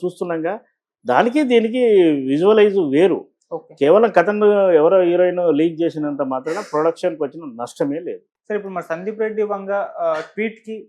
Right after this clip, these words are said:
Speaker 2: దీపిక నుంచి కానివ్వండి, లేకుంటే వాళ్ళ పిఆర్ టీం నుంచి కానీ ఏమైనా రెస్పాండ్ అయ్యే అవకాశం ఉందా సార్?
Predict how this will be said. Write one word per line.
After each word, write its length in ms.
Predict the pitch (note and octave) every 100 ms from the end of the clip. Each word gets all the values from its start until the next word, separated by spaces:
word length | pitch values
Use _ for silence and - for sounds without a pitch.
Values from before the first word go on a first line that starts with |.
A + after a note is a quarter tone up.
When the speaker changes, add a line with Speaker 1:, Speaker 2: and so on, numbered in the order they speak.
| F3+
Speaker 2:
దీపిక 420 | F3+ F#3+ G#3+ G#3
నుంచి 320 | G3 F#3 F#3+
కానివ్వండి, 360 | F3+ E3+ F3 G3
లేకుంటే 200 | F#3 F3
వాళ్ళ 160 | E3
పిఆర్ 320 | E3 F3+ F#3+
టీం 140 | F#3 F#3+
నుంచి 220 | F#3 E3+
కానీ 200 | E3+ G3
ఏమైనా 280 | A3 F3+ F3+
రెస్పాండ్ 380 | E3+ E3 G#3+ G3+
అయ్యే 120 | G3
అవకాశం 340 | F3+ F3 E3+ E3
ఉందా 160 | D3+
సార్? 220 | C#3+ _